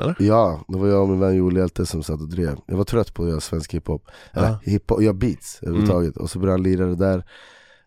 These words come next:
Speaker 2: Eh, och låt mig berätta om Lena och the rest is history, lite så.
Speaker 1: Eh, var skivan planerad redan då?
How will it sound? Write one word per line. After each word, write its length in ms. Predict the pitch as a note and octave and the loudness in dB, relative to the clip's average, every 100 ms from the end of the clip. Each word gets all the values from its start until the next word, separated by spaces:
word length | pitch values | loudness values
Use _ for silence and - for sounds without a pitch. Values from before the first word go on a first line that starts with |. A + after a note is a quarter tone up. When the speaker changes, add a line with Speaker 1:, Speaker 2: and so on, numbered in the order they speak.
| _ - | _ -8
Speaker 2:
Eh, 400 | F2 E2+ E2+ E2+ - | -4 -2 0 -2 0
och 540 | F2 E2+ E2 E2+ E2 | 0 0 0 0 0
låt 220 | D#2+ F2+ C3 | -2 -2 2
mig 160 | A2+ | 0
berätta 360 | B2 B2+ - - | 2 0 0 -2
om 140 | A#2 | 0
Lena 340 | G#2+ G#2+ A#2 G2+ | 2 2 2 0
och 460 | D#2 D2+ - F#2 | -2 -6 -10 -10
the 60 | F2+ | -6
rest 180 | E2+ - | -4 -4
is 160 | D#2 | -4
history, 360 | F#2+ - - C#2+ | -4 -6 -6 -8
lite 280 | D2 D2 D#2 | -8 -8 -6
så. 220 | F2 D#2 - | -4 -2 2
Speaker 1:
Eh, 140 | A#2 | 2
var 380 | A2 A#2+ A#2 - | 4 4 4 2
skivan 500 | - C3 A#2 D#3+ D#3+ | 0 2 4 2 2
planerad 520 | A#2 A#2+ D3 C2+ C#2 | 2 2 2 0 0
redan 240 | E2 E2 | -2 -2
då? 160 | F#2 - | -2 -4